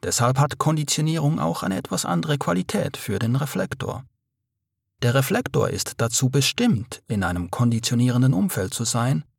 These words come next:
und immer wieder den Zyklus zu beschreiten.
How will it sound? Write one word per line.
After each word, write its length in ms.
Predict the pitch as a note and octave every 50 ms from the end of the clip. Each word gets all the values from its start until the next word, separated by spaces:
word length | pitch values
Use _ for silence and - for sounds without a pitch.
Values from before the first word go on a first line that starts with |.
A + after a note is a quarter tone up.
| _ _ _ _ _ _ _
und 160 | B2 A#2+ A#2
immer 260 | C#3+ F3 G3 F#3+ D3+
wieder 280 | C#3+ D3 D#3 D#3 D#3+ D#3+
den 180 | F3 F3 D#3
Zyklus 560 | - - - D3 C3+ - - B2 A#2+ C3+ -
zu 120 | - - D3
beschreiten. 760 | - D#3 - - F3 D#3+ - - C3 - - C3 C3 - -